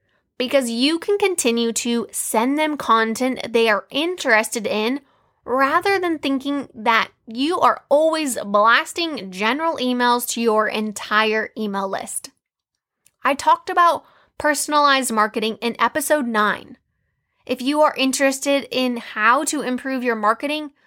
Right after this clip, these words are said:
you can check out episode nine. The last thing to know before you launch is super important. So if I lost you at any point,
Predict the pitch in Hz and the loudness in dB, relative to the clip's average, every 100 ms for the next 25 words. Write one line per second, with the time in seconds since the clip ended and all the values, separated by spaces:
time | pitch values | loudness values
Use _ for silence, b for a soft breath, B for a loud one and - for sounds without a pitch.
0 | b b 277 285 247 240 330 330 - - | b b -4 -2 -2 0 4 4 2 -2
1 | 226 247 240 240 214 208 202 190 185 220 | -4 -2 0 0 0 -2 -4 -4 -10 -16
2 | _ _ _ _ _ _ _ _ _ _ | _ _ _ _ _ _ _ _ _ _
3 | _ _ _ _ _ _ _ _ _ _ | _ _ _ _ _ _ _ _ _ _
4 | _ _ _ _ _ 311 311 339 453 - | _ _ _ _ _ 2 2 2 0 0
5 | 392 392 392 320 247 240 214 240 269 311 | -2 -2 -2 0 2 2 2 -2 0 0
6 | 392 403 233 214 220 - 262 262 - - | 2 0 0 -2 -2 -4 -4 -2 -4 -6
7 | 247 311 294 311 247 220 269 277 285 165 | -8 -10 0 0 0 -4 -2 0 2 0
8 | 190 - _ _ _ _ _ _ - 277 | -8 -12 _ _ _ _ _ _ -6 0
9 | 269 269 269 269 262 262 285 - 285 - | 0 0 0 0 4 2 2 -6 -8 0
10 | 247 - _ _ 269 339 349 285 240 190 | 0 0 _ _ -2 0 -2 -4 -6 -8